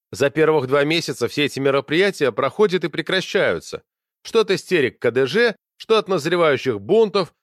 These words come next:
что просто исчерпав себя, и наступает последний, третий месяц.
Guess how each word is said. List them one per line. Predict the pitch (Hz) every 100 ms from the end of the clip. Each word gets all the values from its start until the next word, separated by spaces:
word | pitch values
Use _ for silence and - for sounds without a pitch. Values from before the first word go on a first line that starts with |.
| _
что | - 226
просто | 233 262 -
исчерпав | 208 202 190 208 185
себя, | - 180 208 226
и | 180
наступает | 143 - 180 220 208 -
последний, | 180 - 165 165 143 90 76 78 _ _ _ _
третий | 127 147 135 123
месяц. | 113 87 69 - - -